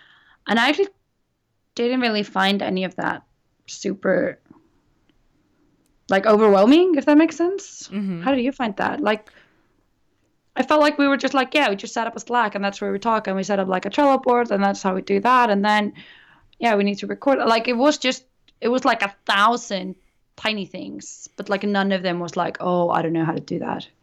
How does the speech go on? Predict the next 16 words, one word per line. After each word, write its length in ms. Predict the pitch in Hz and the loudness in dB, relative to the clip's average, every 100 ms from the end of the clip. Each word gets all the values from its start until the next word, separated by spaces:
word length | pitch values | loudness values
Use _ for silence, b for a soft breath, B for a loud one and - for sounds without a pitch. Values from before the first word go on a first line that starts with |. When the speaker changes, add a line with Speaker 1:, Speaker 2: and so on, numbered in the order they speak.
| b b b b b b b b b | b b b b b b b b b
Speaker 2:
Yeah, 200 | - 220 196 | -4 -2 -2
I 80 | |
think 220 | 214 285 - | -4 -8 -2
that 280 | 359 254 - | -2 -2 -4
we 200 | - 208 | -12 -12
talked 300 | 226 247 254 | -8 -8 -6
about 180 | 277 208 | -6 -4
this 240 | 190 185 | -4 -4
potentially 440 | - 196 190 190 185 | -8 -10 -10 -8 -8
when 120 | 175 | -6
you 100 | 175 | -6
were 120 | 185 | -6
visiting 440 | 175 165 170 165 165 | -6 -8 -8 -8 -8
me 280 | 170 165 160 | -10 -10 -10
in 180 | 156 | -12
Toronto, 800 | 151 - 175 170 196 180 156 160 | -14 -14 -10 -8 -6 -6 -8 -10